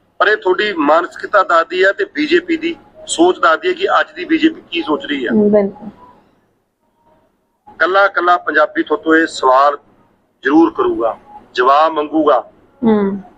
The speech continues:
Speaker 1: ਪੰਜਾਬ, ਪੰਜਾਬੀਅਤ ਜ਼ਿੰਦਾਬਾਦ। ਰਾਜਸਥਾਨ ਦੇ ਵਿੱਚ ਤੇਂਦਰ ਸਿੰਘ ਟੀਮੇ ਤੇ ਦੇਸ਼ ਧਰੋਹ ਦਾ ਪਰਚਾ ਦਰਜ ਹੋ ਜਾਂਦਾ। ਪਹਿਲੇ ਕਾਨੂੰਨ ਬਦਲਿਆ ਸੀ ਹਲੇ ਬੀਜੇਪੀ ਨੇ, ਤੇ ਪਹਿਲਾ ਪਰਚਾ ਪੂਰੇ ਦੇਸ਼ 'ਚ ਇੱਕ ਸਿੱਖ ਤੇ।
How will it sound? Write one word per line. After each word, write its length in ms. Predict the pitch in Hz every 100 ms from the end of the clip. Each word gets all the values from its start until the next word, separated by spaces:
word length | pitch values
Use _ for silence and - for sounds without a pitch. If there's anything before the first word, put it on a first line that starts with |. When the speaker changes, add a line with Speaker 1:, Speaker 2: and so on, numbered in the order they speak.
| _ -
Speaker 1:
ਪੰਜਾਬ, 420 | 143 151 160 170
ਪੰਜਾਬੀਅਤ 580 | 170 165 156 151 156 170 -
ਜ਼ਿੰਦਾਬਾਦ। 560 | 147 147 156 143 127 - - _ _ _ _ _ _ _ _ _ _ _ _ _ - 855 855 -
ਰਾਜਸਥਾਨ 480 | 143 170 - 175 180
ਦੇ 140 | 185 175
ਵਿੱਚ 260 | 175 165 120 _ _ _ _ _ _ _ _ _ -
ਤੇਂਦਰ 300 | 165 175 190
ਸਿੰਘ 220 | 190 196
ਟੀਮੇ 360 | - 180 185 185
ਤੇ 260 | 185 151 - - - _ _ _ - - - - _ _ _ _ _ _ _ _ - -
ਦੇਸ਼ 260 | 151 180 185
ਧਰੋਹ 220 | 202 180
ਦਾ 120 | 180
ਪਰਚਾ 340 | 180 165 - 180
ਦਰਜ 200 | - 175
ਹੋ 140 | 165
ਜਾਂਦਾ। 240 | 165 175 175
ਪਹਿਲੇ 360 | 180 196 220
ਕਾਨੂੰਨ 300 | 208 175 180
ਬਦਲਿਆ 300 | 156 151 185
ਸੀ 140 | 180 190
ਹਲੇ 100 | 180
ਬੀਜੇਪੀ 400 | 156 151 - 127
ਨੇ, 140 | - - _ _ _ -
ਤੇ 80 | 185
ਪਹਿਲਾ 420 | - 190 233 247
ਪਰਚਾ 320 | 208 185 202
ਪੂਰੇ 260 | 190 185 185
ਦੇਸ਼ 260 | 170 180
'ਚ 140 | - -
ਇੱਕ 140 | -
ਸਿੱਖ 280 | - 160 -
ਤੇ। 180 | -